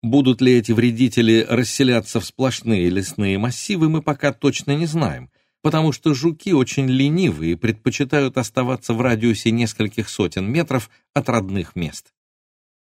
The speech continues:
Совсем иначе поступает другой пришелец из Азии — гриб Гименосцифус ясеневый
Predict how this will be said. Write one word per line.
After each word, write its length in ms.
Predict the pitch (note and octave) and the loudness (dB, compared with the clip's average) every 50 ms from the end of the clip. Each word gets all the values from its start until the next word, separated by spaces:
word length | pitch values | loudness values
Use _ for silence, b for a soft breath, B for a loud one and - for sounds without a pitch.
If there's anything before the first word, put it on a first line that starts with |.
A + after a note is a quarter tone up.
| _ _ _ _ _ _ _ | _ _ _ _ _ _ _
Совсем 480 | - - G#2+ G#2+ - - C3+ B2 B2 | 0 0 0 2 2 2 4 4 4
иначе 380 | A#2+ B2+ D#3 E3+ - - - A#2 | 4 4 2 2 0 -2 -4 -4
поступает 680 | - - G#2+ - - C#3+ A#2+ - D3+ D3 C#3+ C#3 B2 A2+ | -4 -4 -6 -2 -2 -2 0 2 2 2 2 2 0 0
другой 380 | A#2+ C#3 C#3+ C3 C#3+ C#3+ A2+ D#2+ | 0 0 0 2 4 4 4 4
пришелец 600 | - - G#2 G2 - - G#2+ F#2+ F#2 E2 - - | 2 -2 -2 -2 0 0 0 2 0 0 -2 -2
из 160 | A2 F#2+ F2 | -2 0 0
Азии — 480 | G2 E2 D#2 D2 C#2+ D2 C2+ B1+ - _ _ _ - | -2 -4 -4 -6 -8 -12 -16 -16 -18 _ _ _ -2
гриб 420 | A#2 A#2+ C3 D#3+ F#3 E3 - _ _ _ | 0 2 2 2 2 -2 -4 _ _ _
Гименосцифус 1040 | C#3 C3 B2+ D3 C#3 C3+ B2+ B2 A#2 - - - - E3+ D3 - C#3 B2+ - - - | -6 -4 -2 0 0 0 0 -2 -4 -6 -8 -8 -6 -6 -6 -4 -4 -6 -6 -6 -6
ясеневый 760 | B2 B2+ C#3+ G2 D#2 - - E2 C#2+ C#2+ B1 B1 C2 C2 | -2 0 0 0 0 -4 -8 -8 -10 -10 -12 -14 -16 -18